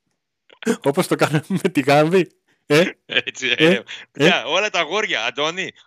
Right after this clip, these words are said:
Speaker 2: όλα τα αγόρια τώρα, δεν γίνεται.
Speaker 1: <clears throat> Μισό
Speaker 2: Τώρα
Speaker 1: λεπτάκι
Speaker 2: θέλει
Speaker 1: να,
Speaker 2: και τύχη.
Speaker 1: μισό λεπτάκι να πάρω την, την προφορά από την επανομή. Παλικάρι μου, δεν υπάρχουν ούτε γούρια, ούτε παγούρια, ούτε αγκούρια. <laughs>
Speaker 2: Ε,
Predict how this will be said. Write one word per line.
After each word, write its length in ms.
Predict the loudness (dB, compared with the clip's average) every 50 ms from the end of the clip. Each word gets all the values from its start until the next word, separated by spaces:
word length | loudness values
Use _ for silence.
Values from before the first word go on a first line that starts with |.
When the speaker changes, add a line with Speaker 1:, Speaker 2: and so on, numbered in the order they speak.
| _ _
Speaker 2:
όλα 260 | -4 -2 0 0 0
τα 100 | 0 -2
αγόρια 420 | -4 -4 -6 -6 -6 -8 -10 -10
τώρα, 280 | -12 -14 -16 -16 -14 -8
δεν 160 | -6 -6 -4
γίνεται. 500 | -4 -4 -6 -6 -8 -8 -8 -10 -10 -10 _
Speaker 1:
<clears throat> 220 | -6 -6 -4 -6
Μισό 200 | -6 -6 -2 0
Speaker 2:
Τώρα 60 | 2 2 2
Speaker 1:
λεπτάκι 140 | 2 2 2
Speaker 2:
θέλει 120 | 0 0
Speaker 1:
να, 60 | 0
Speaker 2:
και 140 | 0 -2 -4
τύχη. 260 | 0 0 -2 -2 -2
Speaker 1:
μισό 180 | -4 -4 -2 -2
λεπτάκι 300 | 0 0 0 -2 -2 -2
να 80 | -4
πάρω 220 | -2 -2 -2 -2 -4
την, 280 | -6 -10 -10 -10 -12
την 180 | -14 -14 -16 -12
προφορά 340 | -12 -12 -10 -6 -4 -4 -4
από 80 | -4 -4
την 80 | -8
επανομή. 380 | -10 -8 -8 -8 -8 -8 -8 -6
Παλικάρι 500 | -4 -2 -2 -2 -2 0 2 2 2 2
μου, 100 | -2 -4
δεν 160 | -6 -6 -6
υπάρχουν 320 | -4 -4 -4 -4 -4 -6 -8
ούτε 180 | -6 -4 -4
γούρια, 380 | -4 -2 -2 -2 -2 -2 -2 -4
ούτε 200 | -4 -8 -14 -8
παγούρια, 520 | -6 -4 -4 -4 -4 -6 -6 -4 -4 -4
ούτε 140 | -4 -6 -8
αγκούρια. 380 | -10 -8 -12 -14 -14 -16 -18 -20 _ _ _ _ _ _ _ _ _ _ _ _
<laughs> 180 | _ -16 -16 _ _ -16 -16 -14 _ -4 -4 -4 -4 _ -6 -6 -6 _ -20 -20 _ _ -10 -10 -6 _ -8 -8 -8 _ -18 -20 -20 _ -12 -12 -12 _ _ _ _ _ _ _ _ _ _ _ _ _ _ _ -20 -16 -12 -10 -10 -10 -10 -12 _ _ _ _ _ _ _ _ _ _ _ _
Speaker 2:
Ε, 1000 | -8 -8 -8 -6 -8 -8 -8 -8 -8 -8 -8 -8 -8 -8 -6 -6 -6 -8 -8